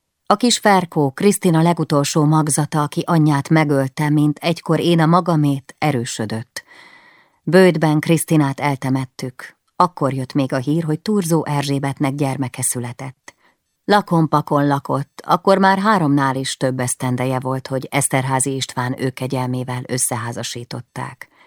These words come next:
Hogy mikor kell az ura ő kegyelmét magához engednie, hogy gyermekkel legyen, megmondtam neki. Gyermeket akart, fiút, hogy békessége lehessen. Leányt adott neki az Úristen,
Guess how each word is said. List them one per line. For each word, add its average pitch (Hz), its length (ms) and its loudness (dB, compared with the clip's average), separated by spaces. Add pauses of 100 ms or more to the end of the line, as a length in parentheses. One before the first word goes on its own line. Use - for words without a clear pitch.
(420)
Hogy 202 200 4
mikor 180 360 4
kell 165 200 0
az 156 120 0
ura 185 260 0
ő 175 140 0
kegyelmét 143 560 0
magához 151 460 0
engednie, 139 800 0
hogy 156 200 0
gyermekkel 143 640 0
legyen, 131 360 -2
megmondtam 131 720 -2
neki. 117 460 -12 (640)
Gyermeket 147 640 0
akart, - 560 -10
fiút, 190 560 0
hogy 151 280 -4
békessége 123 760 -6
lehessen. 123 720 -10 (720)
Leányt 160 500 2
adott 139 260 -6
neki 131 320 -2
az 123 160 -4
Úristen, 127 800 -6